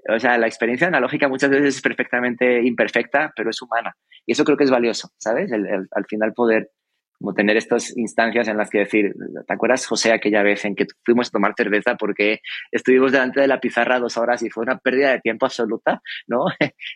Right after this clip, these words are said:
Eso no va a pasar delante de un Miro, ¿no? Eh, entonces creo que tenemos que normalizar también nuestro acercamiento a la tecnología desde una perspectiva menos,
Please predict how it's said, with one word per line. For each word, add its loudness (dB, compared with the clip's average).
Eso 2
no 4
va 6
a 0
pasar 0
delante -2
de 0
un -4
Miro, -4
¿no? -8
Eh, 2
entonces 0
creo 2
que 4
tenemos -2
que 0
normalizar 0
también -2
nuestro 0
acercamiento 0
a 2
la 0
tecnología -2
desde -2
una -2
perspectiva 2
menos, 0